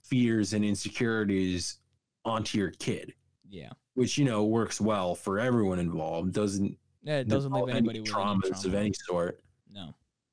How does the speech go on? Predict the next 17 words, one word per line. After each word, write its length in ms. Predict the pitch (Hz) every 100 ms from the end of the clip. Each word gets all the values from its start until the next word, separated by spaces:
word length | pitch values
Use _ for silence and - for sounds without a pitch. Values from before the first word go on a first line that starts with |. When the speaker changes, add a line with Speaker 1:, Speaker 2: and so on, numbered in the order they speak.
| _ _ _ _ _ _ _ _
Speaker 1:
But 320 | 98 95 - _ _ _ _ _ 62
Speaker 2:
Uh, 80 | - - -
I, 60 | -
I 280 | - - -
just 200 | 277 320
think 120 | 294
it's 140 | 220
insane 540 | 127 123 - 123 139 113
that, 200 | 87 65
like, 280 | 67 71 _ _ _ _ _ - -
they 160 | 127
wanna 380 | 135 143 147 139
trap, 720 | - - - - 165 120 117
they, 120 | 139 165 _
they 180 | 143 147
trap 560 | - - 147 156 175 151
this 200 | 139